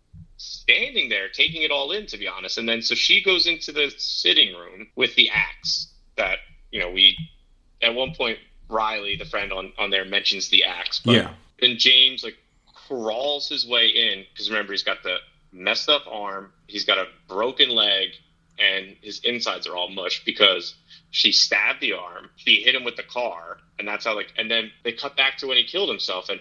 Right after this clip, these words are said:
Speaker 1: all the injuries, the things that happened to James when he fell, right? He impaled his arm, he broke his leg, and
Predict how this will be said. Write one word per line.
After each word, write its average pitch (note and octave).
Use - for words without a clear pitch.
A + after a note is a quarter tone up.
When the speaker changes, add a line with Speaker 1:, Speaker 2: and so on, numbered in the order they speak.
Speaker 1:
all C3+
the C3
injuries, A2+
the A#2
things A#2+
that A2+
happened A2
to G#2
James G#2+
when G#2
he G#2
fell, F#2+
right? G#2
He G2+
impaled G#2
his A#2
arm, A2
he G#2
broke A2+
his G#2+
leg, G2+
and F#2